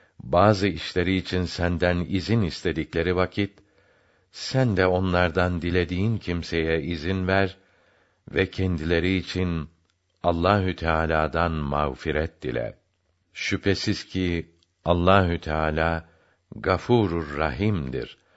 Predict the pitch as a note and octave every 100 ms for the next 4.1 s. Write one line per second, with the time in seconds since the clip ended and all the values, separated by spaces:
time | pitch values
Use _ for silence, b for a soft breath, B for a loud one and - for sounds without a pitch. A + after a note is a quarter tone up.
0 | b b b _ - G#2+ A2 - D#2 F2
1 | E2+ E2 - F2 F2 D#2+ F2+ F#2 F#2+ b
2 | b b _ _ - A#2+ - - D#2+ C#2+
3 | C2 C#2 B1 - B1+ C2+ - C2 A#1 A1+